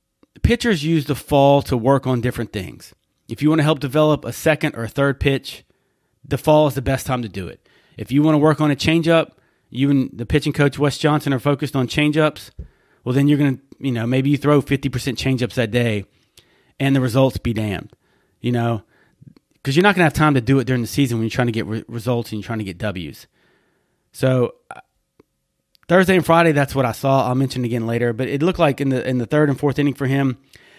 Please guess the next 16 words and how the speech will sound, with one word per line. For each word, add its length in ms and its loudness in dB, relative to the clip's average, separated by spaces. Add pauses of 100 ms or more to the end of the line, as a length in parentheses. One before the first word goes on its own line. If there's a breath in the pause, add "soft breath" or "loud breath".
he 100 2
was 140 2
focusing 360 2
more 180 4
on 60 2
a 60 -2
slider, 400 0
using 280 -2
that 120 -2
earlier 200 0
in 60 0
the 60 -4
count 280 -2
to 60 -12
get 120 -6
ahead, 400 0